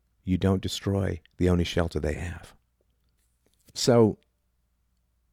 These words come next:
philosophically, it is a very tempting power grab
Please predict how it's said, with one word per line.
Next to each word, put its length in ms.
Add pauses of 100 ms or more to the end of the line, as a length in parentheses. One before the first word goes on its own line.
(880)
philosophically, 1000 (1040)
it 120
is 220 (460)
a 60
very 500 (320)
tempting 680 (260)
power 380
grab 640